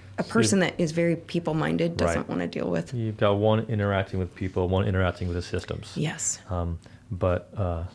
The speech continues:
Speaker 2: and again, this is just coming back to my, uh, experience and research with the W F I, Wellness Fitness Initiative, that that works well if it's the same person.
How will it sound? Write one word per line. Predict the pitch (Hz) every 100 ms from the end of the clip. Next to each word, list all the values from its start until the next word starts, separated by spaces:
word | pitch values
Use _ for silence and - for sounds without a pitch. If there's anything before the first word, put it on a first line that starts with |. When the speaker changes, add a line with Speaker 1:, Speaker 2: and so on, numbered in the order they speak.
| - -
Speaker 2:
and | 123
again, | 123 135 110
this | 110 104
is |
just | 98 107
coming | - 104
back | 92 95
to | - 95
my, | 92 90 92
uh, | - 98 - - - - - - - - - - - - -
experience | 110 - - 98 92 90 -
and | 90 90
research | 101 - 92 -
with | 92 - - -
the | 98 92 - - - - - - -
W | 101 92 90
F | 90
I, | 87 85
Wellness | 90 90 92 90
Fitness | - 95 -
Initiative, | 87 - 82 87 - - - - - -
that | 95 90
that | 98 90 - - - - - - - - - - - -
works | 113 113 -
well | 104 95 85 90
if | 95
it's |
the | 95
same | - 90
person. | 90 139 135 143